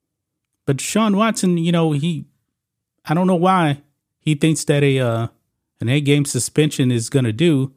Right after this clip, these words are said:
This is not gonna work. The N F L is not gonna budge, I believe, off of a, um, one-year suspension,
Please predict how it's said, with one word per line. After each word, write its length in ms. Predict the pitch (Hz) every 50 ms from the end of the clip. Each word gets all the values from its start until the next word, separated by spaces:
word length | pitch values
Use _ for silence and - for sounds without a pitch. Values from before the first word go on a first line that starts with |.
| _ _ _ _ _ _ _ _ _ _ _ _ _ _ _ _ _ _ _ _ _ _ _ _ _ _ _ _ _ _ _ -
This 180 | - 175 - -
is 80 | -
not 160 | 165 165 151 143
gonna 140 | 139 120
work. 260 | 113 131 131 107 95 -
The 120 | 139 165
N 80 | 196 202
F 160 | 175 - -
L 140 | 185 165 151
is 140 | 139 131
not 180 | 143 151 151 147
gonna 140 | 143 120 107
budge, 440 | 104 104 - 143 147 143 131 120 127
I 100 | 120 120
believe, 420 | 117 123 123 123 120 117 113 113
off 260 | 113 120 117 - -
of 160 | 123 110 -
a, 160 | 120 117 117 113
um, 380 | 110 107 110 107 98 - 123 - _ _ _ _ _ _ _ _ _ _ _ _ _ _ _
one-year 340 | - 127 139 143 135 131 120
suspension, 680 | - - 120 - - - 151 147 135 - - 123 -